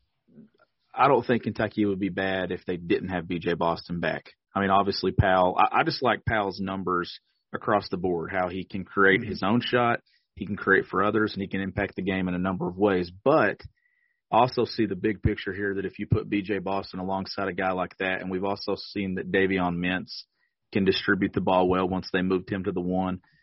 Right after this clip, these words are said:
Speaker 1: I think B J playing the three would be huge alongside Davion Mintz and Powell, if that ends up being guys on Kentucky's roster next season. We should add that Davion Mintz has not made a decision, and obviously we're assuming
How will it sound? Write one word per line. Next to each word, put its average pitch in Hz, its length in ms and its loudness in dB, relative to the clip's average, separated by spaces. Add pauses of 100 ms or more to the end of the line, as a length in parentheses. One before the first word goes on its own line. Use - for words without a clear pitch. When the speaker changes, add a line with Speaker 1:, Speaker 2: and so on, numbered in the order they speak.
(160)
Speaker 1:
I 104 80 0
think 107 320 0
B 104 100 6
J 95 220 2
playing 101 340 2
the 85 60 -6
three 90 580 -2 (540)
would 95 180 -2
be 87 220 -2 (140)
huge - 760 -2 (480)
alongside 92 680 2
Davion 90 380 2
Mintz 87 260 -6
and 85 100 -8
Powell, 82 280 0
if 120 160 8 (100)
that 110 240 4
ends 104 260 -2
up 98 140 -4
being 92 300 -4
guys 92 320 -2
on 90 140 -4
Kentucky's 90 500 -8
roster 85 280 -4
next 82 140 -6
season. 85 240 -2
We 90 100 2
should 90 220 2
add 87 220 2
that 87 100 -4
Davion 87 340 2
Mintz 85 220 -4
has 87 140 -8
not 82 180 0
made 104 140 4
a - 20 -2
decision, 104 540 0 (480)
and 95 100 -2
obviously 95 380 0
we're 95 160 0
assuming 87 560 -4